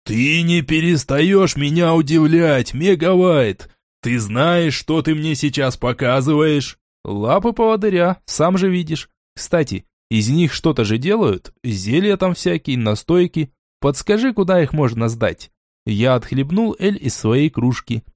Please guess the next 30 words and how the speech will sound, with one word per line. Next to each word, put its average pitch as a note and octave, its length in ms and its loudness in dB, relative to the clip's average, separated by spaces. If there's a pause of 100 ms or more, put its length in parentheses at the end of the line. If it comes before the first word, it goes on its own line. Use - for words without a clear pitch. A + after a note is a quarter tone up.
(220)
Бейс, B2 640 0
прекратив D#3+ 600 0
жевать, B2+ 400 2
впилась E3 460 0
глазами C#3 480 0
в C3+ 100 -4
то, A3+ 160 0
что - 220 -2
я A2 160 2
выложил D#3 420 2
на D3+ 160 0
стол, F#2+ 380 -4 (400)
а G2 100 0
затем A#2 340 0
посмотрела F#3 600 0
на D#3+ 100 0
меня C#3+ 300 0
с - 80 -6
сожалением. D3 760 -2 (100)
Так A3 220 -2
обычно G#3 360 0
смотрят G3+ 440 -2
на B2+ 100 -2
душевнобольных. E3 880 0 (460)
Ставр D3 580 2
просто C#3+ 400 2
поперхнулся D#3+ 840 0
элем F#3 360 2
и F3 40 2
закашлялся. D#3 840 -2